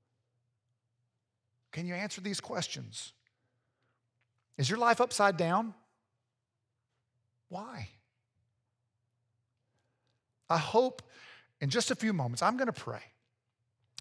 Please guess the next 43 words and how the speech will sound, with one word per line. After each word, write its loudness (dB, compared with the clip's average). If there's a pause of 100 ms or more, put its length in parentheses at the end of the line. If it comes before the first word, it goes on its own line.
(160)
And 0
when 4
I 6
finish 2
praying, 4
so -2
while 6
I'm 4
praying, 2 (220)
band's 6
gonna 0
come 2
back 8
up 6
here, 2
and 2
they're 2
gonna 2
poof, 0
they're -4
gonna 2
appear 0 (200)
when -2
you 2
open 2
your 0
eyes, 4
and -6
they're 2
gonna 2
start 0
playing 4
music. -4 (920)
And 4
as 6
they 10
play 4
music, 2
what, 2
here's 2
what 2
I'm 2
hoping. -6